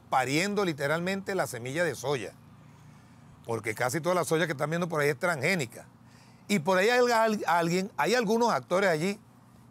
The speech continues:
que quieren correr la bola de que nosotros estamos trayendo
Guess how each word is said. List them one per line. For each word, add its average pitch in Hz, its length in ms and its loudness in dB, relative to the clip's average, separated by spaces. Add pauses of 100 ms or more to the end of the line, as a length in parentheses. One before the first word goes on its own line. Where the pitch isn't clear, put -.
(140)
que 139 140 -4
quieren 175 280 0
correr 160 380 2
la 185 140 2
bola 170 260 4
de 175 120 2
que 147 100 -8
nosotros 139 360 -2
estamos 151 340 -2
trayendo 139 560 -2